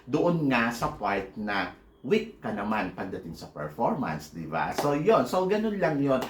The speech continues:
And be happy para kay Chelsea Manalo kasi malayo naman yung narating niya. So, yun. Anyway,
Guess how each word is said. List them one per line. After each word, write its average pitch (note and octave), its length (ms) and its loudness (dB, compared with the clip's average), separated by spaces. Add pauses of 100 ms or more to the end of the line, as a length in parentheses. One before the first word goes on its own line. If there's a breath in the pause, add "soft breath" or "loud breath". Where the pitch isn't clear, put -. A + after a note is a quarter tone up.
(140 loud breath)
And F3 240 0
be F#3 240 -2
happy C#3+ 640 2
para A#2 320 2
kay A#2 160 -4
Chelsea G#2 400 -2
Manalo E2+ 560 -4
kasi C3 240 -4
malayo C3+ 400 4
naman B2+ 240 -4
yung B2 160 -2
narating F#2 640 -4
niya. D#2 320 -4
So, G#2+ 320 0
yun. C#3 640 8 (400 loud breath)
Anyway, D3+ 640 2